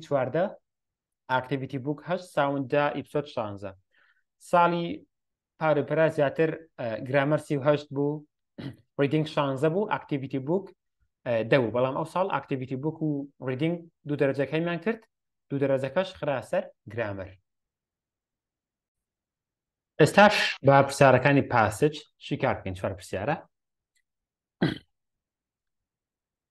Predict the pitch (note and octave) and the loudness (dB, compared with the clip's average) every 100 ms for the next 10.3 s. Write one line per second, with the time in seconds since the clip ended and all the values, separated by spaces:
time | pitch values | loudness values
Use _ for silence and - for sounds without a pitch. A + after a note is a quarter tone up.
0 | _ - C3+ C3+ C3+ C3+ C3+ - - _ | _ 2 6 8 8 6 4 0 -10 _
1 | _ _ _ _ _ F#3 F#3+ G3 F#3+ G3+ | _ _ _ _ _ 0 2 2 2 2
2 | G3 F#3+ F3 D#3 C#3+ C3+ C#3 D3 C#3 A#2+ | 2 0 -4 0 0 2 -4 -4 -4 -4
3 | B2 A2+ A#2+ A#2 A2 G#2 G2+ E3+ E3+ E3 | -6 -4 -6 -6 -2 -2 -2 -4 -2 -2
4 | E3 D3 - C3+ C3 C#3 B2 - A2+ G2 | -2 -6 -4 -4 -4 -6 -6 -8 -6 -4
5 | - F2+ _ _ _ _ _ _ _ _ | -6 -10 _ _ _ _ _ _ _ _
6 | _ _ _ _ _ _ _ _ _ _ | _ _ _ _ _ _ _ _ _ _
7 | - B3 C4 C4+ - C#3 C3 - D#3 F3 | 2 4 8 6 8 6 6 2 6 6
8 | F3+ - C3+ E3 E3 C3 A2+ A#2 A#2 C3+ | 6 2 4 6 6 6 4 0 2 2
9 | C3+ C#3 C3 B2+ B2+ A#2+ F#2+ - _ _ | 4 2 4 2 0 -6 -6 -12 _ _
10 | F3 E3+ | -2 4